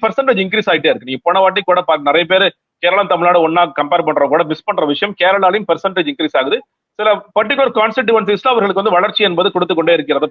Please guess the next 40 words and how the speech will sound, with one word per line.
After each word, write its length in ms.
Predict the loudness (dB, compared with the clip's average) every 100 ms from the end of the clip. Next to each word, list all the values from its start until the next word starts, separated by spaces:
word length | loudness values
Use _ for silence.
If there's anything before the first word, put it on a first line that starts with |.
| 0
பார்க்கிறோம். 300 | -2 -6 -14 _ _ _ _
தமிழ்நாடு 480 | -2 0 2 2 2
வந்து 200 | 0 0
பாத்தீங்கன்னா 420 | 0 0 0 2 2
அந்த 200 | 2 4
ஒரு 180 | 4 2 -2 _ _ -6
மூன்றரை 220 | -4 -2
சதவீதம், 460 | -2 0 0 0
ஐந்தரை 280 | 0 0 -2
சதவீதம், 460 | -2 0 0 0 0
அதை 280 | 0 0 0
தாண்டி 340 | 0 0 2
அவர்களால 280 | 0 2 2
வர 160 | 2 0
முடியல. 320 | 0 -2 0 0
அவங்களால 240 | 0 2
ஒரு 120 | 2
டபுள் 220 | 2 2
டிஜிட்ஸ் 340 | 2 -2 -6 -2
கிராஸ் 280 | -2 0 -2
பண்ணணும் 220 | 0 2 0
அப்படிங்கிறது 420 | 0 -2 -2 -2 -6 _ _
எவ்வளவு 340 | 0 2 0
மெனக்கெடுறாங்க. 560 | -2 -2 0 0 2 0
நீங்க 180 | -2 -2
வந்து, 160 | 0 0 -2 _ _ -2
ஆ, 160 | 0 2
ம-, 240 | 0 -2 0
தமிழிசை 280 | -2 0 0
அவர்கள் 320 | 0 2 0
இருந்தாங்க, 280 | 2 0 0
அதுக்கப்புறம் 300 | 0 0 0
எல் 100 | 2
முருகன் 280 | 0 0 0
இருந்தாரு, 320 | 0 0 2
அதுக்கப்புறம் 440 | 2 0 -2 0 0
அண்ணாமலை 360 | 0 -2 0
இருந்தார். 240 | -2 0 0
ஒவ்வொரு 360 | 0 0 0
முறையும் 360 | 2 0 -2 -6